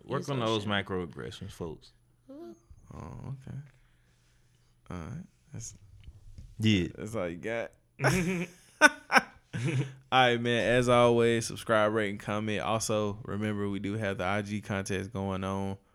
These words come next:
Speaker 3: right now. Follow us at B H B Podcast on I G to figure out how, how and what to do to get entered into that. Uh, the end of April, we'll be choosing three winners.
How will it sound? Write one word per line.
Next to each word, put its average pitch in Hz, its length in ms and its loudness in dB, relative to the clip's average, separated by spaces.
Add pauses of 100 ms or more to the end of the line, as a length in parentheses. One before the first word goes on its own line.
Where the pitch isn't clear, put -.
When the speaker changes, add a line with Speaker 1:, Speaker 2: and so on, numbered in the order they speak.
(140)
Speaker 3:
right 95 300 -4
now. 98 400 -6 (480)
Follow 98 420 -2 (120)
us 101 200 -8
at 98 500 -6
B 104 280 -6
H 95 400 -8
B 104 400 -6
Podcast 98 1120 -4
on 90 180 -6
I 95 200 -4
G 98 360 -8 (400)
to 98 140 -8
figure 98 360 -2
out 92 180 -2
how, 95 420 -2 (180)
how 101 420 -2
and 101 240 -6
what 95 220 -4
to 98 140 -8
do 98 280 -6 (440)
to - 120 -12
get 95 160 -6
entered 98 300 -6
into 90 240 -8
that. 98 260 -4 (640)
Uh, 95 180 -2
the 82 120 -4
end 98 160 -2
of 90 60 0
April, 98 280 -4
we'll 92 100 -2
be 95 80 -6
choosing 101 360 -6
three 95 200 -2
winners. 117 640 0